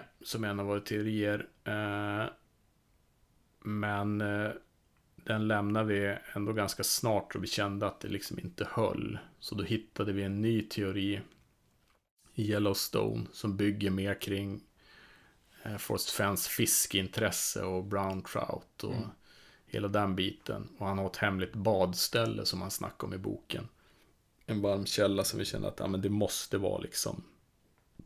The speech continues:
Speaker 1: startpunkten. Vi
Speaker 2: Mm.
Speaker 1: åker dit i sommar. Så då hade vi planerat men hade inte kommit överens om något datum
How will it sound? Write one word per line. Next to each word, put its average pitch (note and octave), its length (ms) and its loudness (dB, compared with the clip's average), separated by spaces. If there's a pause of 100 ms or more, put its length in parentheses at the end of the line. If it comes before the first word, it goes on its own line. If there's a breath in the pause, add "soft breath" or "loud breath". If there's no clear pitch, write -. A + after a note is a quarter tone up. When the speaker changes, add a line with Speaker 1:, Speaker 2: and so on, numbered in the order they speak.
(380)
Speaker 1:
startpunkten. G2+ 840 0
Vi A2+ 60 6
Speaker 2:
Mm. G#2+ 120 8
Speaker 1:
åker G#2+ 200 2
dit G2 460 0 (100)
i - 100 -8
sommar. G#2 460 0 (1000 loud breath)
Så A#2 280 8
då B2+ 440 10 (140)
hade C3+ 280 2
vi B2+ 120 6
planerat B2 600 6
men A2 140 2
hade A2 180 4
inte G#2 160 -2
kommit G#2 380 -2
överens G#2+ 500 2
om G2+ 60 -4
något - 140 -6
datum G2+ 1000 2